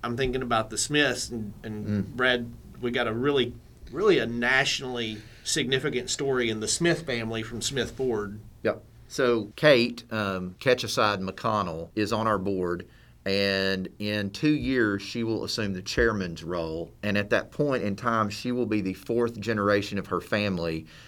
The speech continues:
Speaker 2: to serve as chair of our board. And so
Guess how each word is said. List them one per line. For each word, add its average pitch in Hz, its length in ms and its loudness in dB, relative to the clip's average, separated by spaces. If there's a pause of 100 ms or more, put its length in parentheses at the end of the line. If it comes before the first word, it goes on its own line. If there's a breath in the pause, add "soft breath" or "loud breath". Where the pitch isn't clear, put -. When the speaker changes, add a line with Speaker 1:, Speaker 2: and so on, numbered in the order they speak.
(180 loud breath)
Speaker 2:
to 110 120 0
serve 101 380 4
as 92 160 -6
chair 104 460 2
of 90 180 -4
our 87 140 -2
board. 87 440 -10
And 107 180 -4
so 110 460 2